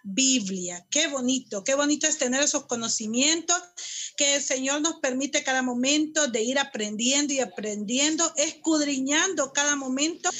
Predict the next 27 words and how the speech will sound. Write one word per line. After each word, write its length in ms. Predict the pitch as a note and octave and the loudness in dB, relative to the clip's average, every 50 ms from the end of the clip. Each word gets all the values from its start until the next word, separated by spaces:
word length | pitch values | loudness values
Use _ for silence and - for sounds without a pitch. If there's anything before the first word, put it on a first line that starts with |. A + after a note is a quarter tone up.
| - - - | -8 -6 -2
eh, 380 | A#3+ B3 B3 A#3+ A3+ A3+ - - | 0 2 2 2 0 -2 -2 -2
cada 720 | B3+ C4 D4 D#4 D#4 D#4 - D#4 D#4 D4+ D4+ C#4+ C#4 C#4+ - - | 0 0 0 -2 -4 -4 0 2 2 4 4 2 0 -2 -4 -2
pedacito 720 | C4+ B3+ B3 B3 A#3 A#3 - - E4 F4 F#4 - D#4+ D4 | 0 2 2 2 0 0 0 2 0 0 0 0 2 2
de 140 | C#4 C4+ C4 | 4 2 2
nuestro 320 | C4 D4 E4 F4+ - C4+ | 2 2 0 0 0 -2
conocimiento 920 | B3+ B3+ C4 B3+ - C4 A#3+ A#3+ B3+ C4+ C#4+ D4 D4+ D4 - - F4+ F4+ - _ - - - - - - | -2 -2 -2 -2 -2 -2 0 2 2 2 4 2 2 0 0 -4 -6 -6 -8 _ -14 -14 -12 -10 -6 -6
y 80 | C#4+ | -2
ponerlo 400 | - D4 D4 C#4+ D4 D4+ E4 E4 | 0 0 2 2 2 2 2 0
en 100 | D#4+ D4+ | 0 0
práctica 560 | - D4+ D4+ D4+ - - B3+ - - G#3+ - - | 0 0 0 0 0 -4 -6 -6 -6 -6 -6 -2
y 140 | - C#4+ C#4+ | -2 0 0
darlo 460 | B3+ D4 D#4 F#4 G4+ F#4 F#4+ F4 E4+ E4 | 2 2 2 2 2 0 -2 -2 0 0
a 180 | D#4+ D#4 D#4 - | 0 -2 -2 -2
conocer 760 | D4 C#4+ C#4 C#4 C#4+ C#4+ - - - F#4 F4+ D#4+ - - _ - | -2 -2 0 0 0 0 0 0 2 2 0 0 -2 -6 _ -4
a 140 | A3 A3 - | -4 -4 -2
cada 340 | - A#3+ A#3+ B3 B3 A#3+ A#3+ | -2 -2 0 0 0 0 0
uno 240 | B3+ B3+ B3+ B3 | -2 -2 -2 -2
de 100 | A#3+ A#3 | -2 -2
nuestros 360 | A#3 A#3+ A#3+ - B3 A3 - A#3 | -4 -6 -6 -6 -6 -6 -6 -8
hermanos 760 | G3+ G#3 A#3 B3+ C#4+ D4 D#4 D#4 - - - - - - - | -8 -4 -2 -2 0 0 -2 -4 -6 -8 -12 -14 -14 -12 -4
que 120 | - B3 A#3+ | -2 0 2
en 140 | B3 A#3+ | 2 2
este 180 | B3+ B3 - C4 | 0 0 0 -2
momento 520 | B3 A#3+ A#3 A#3+ A#3+ A#3+ - A#3+ A3+ A3 A3 | -4 -4 -4 -4 -6 -4 -4 -6 -6 -6 -6
nos 500 | A3 A3+ A3 A3 A3 A3 A3 A3 - - | -6 -6 -4 -4 -2 -2 -2 -4 -6 -6
están 480 | - G#3+ G#3+ - - G#3+ G#3 G#3 A3 - | -6 -8 -6 -6 -4 -6 -6 -6 -8 -10
mirando. 500 | G#3 G#3 G3+ F#3+ F3+ F3+ F3 E3 F3+ | -8 -8 -8 -8 -8 -10 -12 -14 -16